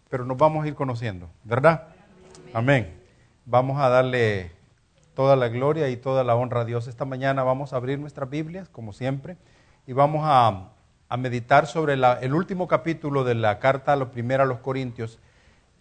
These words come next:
la serie que titulamos, eh, la serie de la, de la carta universal para la iglesia de hoy.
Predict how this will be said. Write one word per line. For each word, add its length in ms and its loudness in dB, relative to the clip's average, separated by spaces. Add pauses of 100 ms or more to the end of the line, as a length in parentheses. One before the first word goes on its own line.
la 160 2
serie 500 4
que 500 0
titulamos, 880 0
eh, 520 -2 (880)
la 180 -4
serie 380 2
de 100 0
la, 460 2 (1700)
de 120 -4
la 260 -4
carta 320 6
universal 840 4 (640)
para 180 4
la 200 4
iglesia 560 0
de 120 0
hoy. 280 0